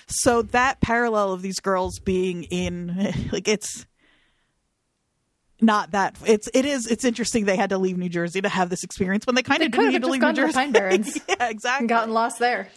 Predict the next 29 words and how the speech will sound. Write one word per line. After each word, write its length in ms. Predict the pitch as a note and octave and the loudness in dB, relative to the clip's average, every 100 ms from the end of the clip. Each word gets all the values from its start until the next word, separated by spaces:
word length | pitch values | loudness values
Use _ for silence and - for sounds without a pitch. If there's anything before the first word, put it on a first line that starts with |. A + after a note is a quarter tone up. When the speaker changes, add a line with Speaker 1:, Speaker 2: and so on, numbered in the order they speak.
| _ _ _ _ | _ _ _ _
Speaker 1:
Is 100 | A3+ | -4
Speaker 2:
No. 60 | A#3+ | -2
Speaker 1:
that 140 | A3 | 0
everything? 340 | G#3+ C#4 F4 G#4+ G#4+ _ - | -2 -2 -2 -2 -4 _ -20
Speaker 2:
I 80 | - | -14
think 220 | - D4+ | -8 -8
so. 360 | - - - - _ _ _ _ - | -8 -6 -6 -10 _ _ _ _ -12
Speaker 1:
I 60 | G3 | -6
think 180 | C4 | -4
we 80 | E4 | -2
gotta 200 | B3 G#3+ | 0 0
wrap, 240 | G#3+ A3+ - - | 2 -2 -4 -8
wrap 260 | A#3 C4 B3 | -2 -2 0
it 80 | G#3 | 0
up, 140 | D4 | 0
Speaker 2:
Yeah, 120 | A3+ A3+ G3+ | 2 2 2
Speaker 1:
Jody. 80 | F#3+ | 0
Speaker 2:
I 160 | G3 | -2
think 160 | G3+ A3+ | -2 -4
we 60 | A#3 | -2
gotta 180 | A3+ | 0
wrap 200 | G#3+ G#3 | 0 -4
it 60 | G#3+ | -2
up. 300 | G3 F3 - - - - | -2 -2 -8 -20 -20 -20
It's 100 | - | -4
been 140 | B3+ | 0
a 60 | B3 | 2
long 220 | A3 G#3 | 2 0
one. 340 | F#3+ F#3 F#3 | 0 -2 -4